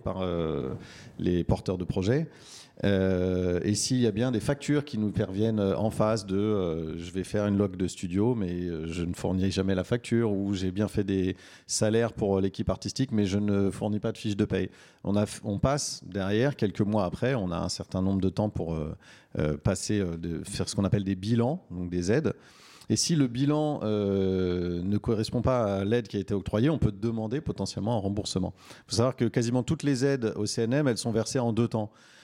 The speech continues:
Ça peut être cinquante pour cent à, à l'obtention de la subvention et les cinquante autres pourcents seront versés au moment du bilan. Mais ça peut être soixante-dix trente, quatre-vingts vingt, ça dépend vraiment des programmes.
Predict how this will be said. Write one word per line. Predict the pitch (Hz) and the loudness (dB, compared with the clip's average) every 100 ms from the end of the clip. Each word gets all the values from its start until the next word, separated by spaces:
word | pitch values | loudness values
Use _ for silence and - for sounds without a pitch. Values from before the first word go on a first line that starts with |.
| - | -8
Ça | - 98 | -2 2
peut | 110 | 2
être | 104 | 2
cinquante | 131 117 127 | 0 0 0
pour | 120 113 | 0 -2
cent | - 123 123 | 0 2 4
à, | 107 | 4
à | 98 92 95 | 4 4 2
l'obtention | 104 - 107 - | 0 0 -4 -2
de | 104 | -2
la | |
subvention | 95 104 98 95 139 147 | -2 0 0 2 2 2
et | |
les | 107 | 2
cinquante | 98 - 127 120 107 - | 0 -2 0 -2 -2 0
autres | 127 - 104 | 0 0 -4
pourcents | - 90 - 143 | -4 -4 -2 -2
seront | - 98 | 2 2
versés | 98 95 - | 2 0 0
au | 127 | 0
moment | 101 104 | 0 -2
du | 113 101 | -2 -2
bilan. | 101 95 - - - | 0 -2 -4 -12 -4
Mais | |
ça | 101 98 | 0 2
peut | 107 | 2
être | - | 0
soixante-dix | 98 - 95 87 85 | -4 -4 -6 -6 -6
trente, | - 113 110 98 | 0 0 0 -4
quatre-vingts | - - 87 92 | -6 -4 0 2
vingt, | 92 123 | 2 0
ça | - 92 | -2 -2
dépend | 104 110 | 2 2
vraiment | 104 110 113 | 2 2 0
des | 101 | 0
programmes. | - 90 92 | -4 -6 -6